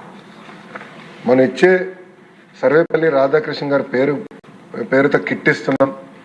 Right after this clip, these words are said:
అంత పెద్ద ఆయన పేరు పెట్టినప్పుడు పారదర్శకంగా నడిపించాలి, అవినీతి రహితంగా నడిపించాలి, కనీసం వెయ్యి కోట్లు సేవ్ చేయాలని లక్ష్యంతో మేము పనిచేసాం అధ్యక్ష. ఆ కిట్ కానివ్వండి,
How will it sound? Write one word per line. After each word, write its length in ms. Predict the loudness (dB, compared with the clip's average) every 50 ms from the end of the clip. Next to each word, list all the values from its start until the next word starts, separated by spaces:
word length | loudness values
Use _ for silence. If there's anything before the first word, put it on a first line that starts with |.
| -20 -16 -12
అంత 240 | -10 -10 -6 -6 -8 -8 -8 -14 -12 -10 -8
పెద్ద 160 | 0 2 4
ఆయన 120 | 2 2
పేరు 260 | 0 -2 -2 -2 -2 -2 -4
పెట్టినప్పుడు 600 | -6 -8 -8 -6 -6 -6 -4 -4 -4 -4 -4 -4 -6 -12 -18 -18 -20 -20 -20 -16 -4 2
పారదర్శకంగా 680 | 2 4 4 4 4 2 0 0 0 -4 -4 -4 -2
నడిపించాలి, 680 | -2 -2 -4 -4 -8 -10 -14 -8 -4 -4 -4 -4 -4 -4
అవినీతి 340 | -4 -4 -4 -4 -4 -2
రహితంగా 400 | 0 0 0 0 0 -2 -2 -2
నడిపించాలి, 680 | -2 -2 -2 -4 -4 -8 -10 -6 -2 -2 -2 -2 -2 -6 -10 -14 -16 -10 -4
కనీసం 380 | 0 0 0 2 4 2 2 4
వెయ్యి 220 | 2 2 2 0
కోట్లు 340 | 0 -2 -4 -2 -2 -2 -4
సేవ్ 360 | -4 -2 0 0 2 2 2
చేయాలని 480 | 2 4 4 4 4 4 2 0 -2 -4 -6 -12 -16 -18 -18 -20 -20 -18 -10 -8
లక్ష్యంతో 440 | -8 -4 0 0 2 2 4 2 2
మేము 200 | 2 2 0 -2
పనిచేసాం 500 | -4 -4 -4 -4 -2 -4 -4 -2 -2 -2
అధ్యక్ష. 340 | -2 -2 -4 -8 -6 -4 -4 -4 -4 -6 -12 -18 -20 -20 -20 -18 -4 -2
ఆ 40 | -2
కిట్ 340 | -2 0 -2 -4 -4 -4 0
కానివ్వండి, 580 | 2 2 2 2 2 0 -2 -2 -2 -4 -4